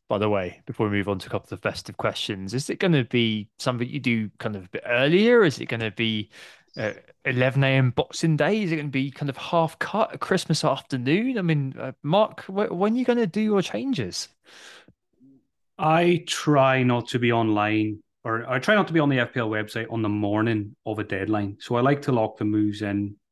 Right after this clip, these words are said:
Speaker 2: the night before, ideally, which is usually a
Speaker 1: Yeah.
Speaker 2: Friday night going into a Saturday morning. So I don't, I don't usually go too, too crazy with a, with a booze on Christmas Day. Um, I'll, I'll try and hold off until Boxing Day for that once, once decisions are made. So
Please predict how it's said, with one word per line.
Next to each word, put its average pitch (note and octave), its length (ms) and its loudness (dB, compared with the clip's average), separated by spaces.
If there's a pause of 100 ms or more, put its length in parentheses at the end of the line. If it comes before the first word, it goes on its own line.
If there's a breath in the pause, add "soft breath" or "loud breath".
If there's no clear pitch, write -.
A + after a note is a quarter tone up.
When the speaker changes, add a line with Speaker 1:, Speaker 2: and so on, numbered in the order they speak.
(160)
Speaker 2:
the A2+ 80 0
night A2 220 0
before, A2 380 -2
ideally, A#2 580 2
which A2+ 140 -2
is A2+ 100 2
usually C3 200 4
a G#2+ 60 2
Speaker 1:
Yeah. G2+ 60 -4
Speaker 2:
Friday G#2 280 -2
night G2 160 -2
going G#2+ 180 -2
into G#2 220 -4
a - 20 -10
Saturday G2 300 -6
morning. G#2 320 -2
So G#2+ 320 -2 (420 loud breath)
I C#3+ 80 4
don't, E3+ 340 4 (280)
I D3 100 0
don't D#3 180 6
usually C3 240 4
go B2 220 0
too, A#2 540 0
too B2 180 -4
crazy A2+ 420 -2
with A2 160 -2
a, A2 240 -2
with G#2+ 140 -6
a G#2+ 60 -4
booze G#2+ 340 2
on G#2+ 100 -2
Christmas A2 340 -8
Day. A2 380 -2 (160)
Um, G#2 560 -2
I'll, A#2 140 0
I'll A#2 100 -4
try B2 200 0
and A2+ 100 2
hold A2 160 0
off G#2 240 -2
until G#2+ 180 -4
Boxing G#2 360 -4
Day G#2+ 100 -2
for A2 140 -6
that G#2 220 0
once, G#2+ 360 -4
once A#2 180 -4
decisions G#2+ 480 -2
are G#2 80 0
made. G#2 340 -2
So A#2 220 -2